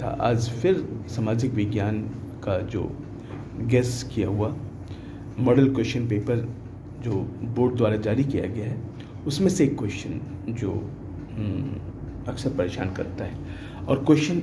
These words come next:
ये है, देखिए क्वेश्चन है, उन्नीसवीं सदी के यूरोप में कुछ उद्योगपति मशीनों की बजाय हाथ से काम करवाने वाले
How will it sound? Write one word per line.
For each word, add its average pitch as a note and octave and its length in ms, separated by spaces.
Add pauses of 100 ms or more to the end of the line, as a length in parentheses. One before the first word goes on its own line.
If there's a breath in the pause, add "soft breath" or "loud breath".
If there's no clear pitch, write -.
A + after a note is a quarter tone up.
ये C3+ 220
है, - 180
देखिए - 420
क्वेश्चन A2+ 360
है, A#2+ 360 (640 loud breath)
उन्नीसवीं B3 440
सदी A#3+ 320
के G3 600
यूरोप D#3+ 580
में A#2+ 340 (520 loud breath)
कुछ B3 340
उद्योगपति G3+ 840
मशीनों F3 600
की B3 180
बजाय A#2 580 (220 loud breath)
हाथ F3 260
से D#3 200
काम A#2+ 400
करवाने A2 420
वाले A2 300